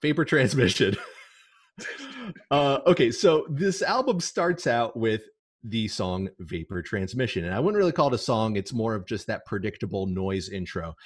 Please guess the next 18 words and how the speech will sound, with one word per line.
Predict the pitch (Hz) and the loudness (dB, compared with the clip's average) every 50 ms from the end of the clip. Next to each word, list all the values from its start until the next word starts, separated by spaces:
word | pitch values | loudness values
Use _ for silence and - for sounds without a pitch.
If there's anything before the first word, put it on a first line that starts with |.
| - - - - - | -20 -20 -14 -4 2
And | 131 160 | 2 4
this | 247 254 285 | 4 2 2
is | 226 | 0
how | 185 196 | 0 2
you | 165 151 131 123 | 2 4 4 4
really | 127 135 127 123 | 4 4 4 4
know | 117 113 107 107 | 4 4 2 2
that | 98 98 90 | 2 0 0
you're | 92 95 101 - - | -2 -4 -4 -2 -2
in | 113 104 107 107 | 0 2 2 2
the | 98 | 0
future, | - _ - 101 92 90 - - 82 | -2 _ -2 -2 -2 -2 -4 -8 -10
'cause | 80 80 - 101 90 | -10 -4 -4 -4 0
you | 107 131 | 2 0
have | 127 107 | 0 0
this | 110 92 90 | -2 -6 -6
robot | 95 95 95 90 104 117 135 127 107 107 92 82 98 87 | -8 -10 -6 0 2 2 2 2 2 0 -2 -2 -6 -6
voice | 90 85 85 87 87 - - | -4 -4 -4 -4 -4 -6 -10